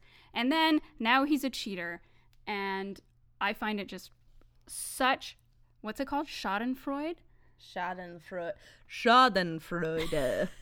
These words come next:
Speaker 1: <laughs>
Speaker 2: Don't I sound German?
Speaker 1: I just am relishing in his misery because he is such a fucking asshole.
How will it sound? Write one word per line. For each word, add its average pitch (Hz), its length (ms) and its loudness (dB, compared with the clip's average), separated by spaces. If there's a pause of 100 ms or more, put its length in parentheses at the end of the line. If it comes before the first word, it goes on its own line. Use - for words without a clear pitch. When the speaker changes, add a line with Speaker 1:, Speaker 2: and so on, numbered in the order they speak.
(160)
Speaker 1:
<laughs> - 320 -12
Speaker 2:
Don't 185 140 -2
I 202 100 4
sound 196 340 2
German? 170 580 -4 (420)
Speaker 1:
I 320 140 0
just 262 340 -6
am 214 340 -2
relishing 214 800 4 (200)
in 214 440 4
his 190 320 -2
misery 190 520 -6
because 220 360 -10 (160)
he 240 200 -4
is 226 100 -4
such - 280 -8 (100)
a 202 80 -8
fucking 185 460 -8
asshole. 320 580 -2